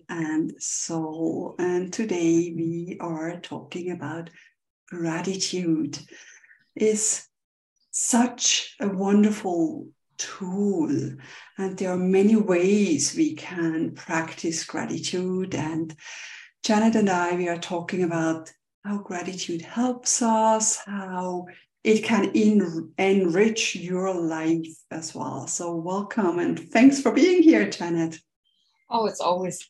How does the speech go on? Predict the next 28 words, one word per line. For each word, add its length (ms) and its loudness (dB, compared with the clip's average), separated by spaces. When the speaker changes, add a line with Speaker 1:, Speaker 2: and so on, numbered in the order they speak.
Speaker 2:
always 400 8
my 120 -6
pleasure. 560 -4
But 120 0
yeah, 260 4
this 220 0
is 160 0
a 80 -6
very 280 4
important 800 -4
topic. 460 -4
And 80 2
I 100 0
think 160 4
a 40 2
lot 220 2
of 100 -6
people 500 -2
kind 200 4
of 140 -6
push 220 0
it 100 -4
aside. 460 2
"Oh, 260 0
what 220 4
does 160 0
it 160 -2
do?" 380 2